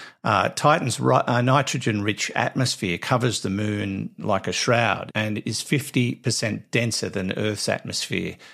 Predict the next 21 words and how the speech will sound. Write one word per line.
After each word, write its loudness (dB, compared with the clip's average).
and 0
visible 2
light 2
can't -4
penetrate 0
it. -10
But -4
astronomers 2
have -6
figured 0
out, 2
uh, 2
ingenious 0
ways -2
to -4
see -2
through 0
the -2
atmosphere -4
using -4
radar, 2